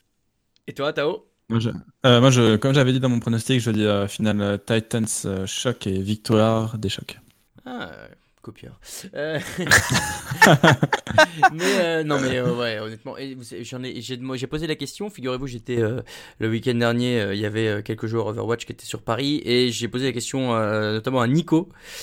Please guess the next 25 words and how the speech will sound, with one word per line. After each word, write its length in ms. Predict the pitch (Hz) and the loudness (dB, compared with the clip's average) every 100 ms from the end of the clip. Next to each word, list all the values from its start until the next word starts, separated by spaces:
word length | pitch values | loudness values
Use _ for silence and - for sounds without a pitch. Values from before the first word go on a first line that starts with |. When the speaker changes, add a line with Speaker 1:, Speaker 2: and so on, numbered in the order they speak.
| - - | -12 -4
Speaker 1:
euh, 840 | 113 107 104 98 90 82 80 71 64 | 0 2 2 0 0 -2 -4 -6 -8
qui 160 | - 113 | -10 -8
me 160 | 104 104 | -6 -8
disait 260 | 107 113 117 | -6 -6 -6
que 220 | 101 101 | -6 -6
effectivement 480 | 110 110 - 110 113 | -6 -10 -8 -4 -4
les 80 | |
Shocks, 360 | 101 123 117 - | -4 -4 -6 -6
euh, 180 | 107 113 | -8 -6
ont 100 | 110 | -6
l'air, 200 | 110 110 | -6 -6
euh, 120 | 104 110 107 - - - _ _ - | -6 -8 -12 -18 -20 -20 _ _ -12
très, 240 | - 170 | -4 -2
très 220 | 165 165 | 0 0
bien, 280 | 143 147 139 | 2 2 2
euh, 140 | 120 120 | 2 2
armés 320 | 120 123 131 | 2 2 -2
pour, 260 | - 110 110 | -4 -4 -2
euh, 160 | 104 | 0
aller, 220 | 104 113 | -2 -2
euh, 120 | 107 107 | -4 -6
remporter 440 | 117 110 110 127 | -10 -14 -10 -8
les 100 | 110 | -8
playoffs 300 | 110 117 113 | -4 -4 -4
finaux. 360 | - 117 143 | -6 -6 -6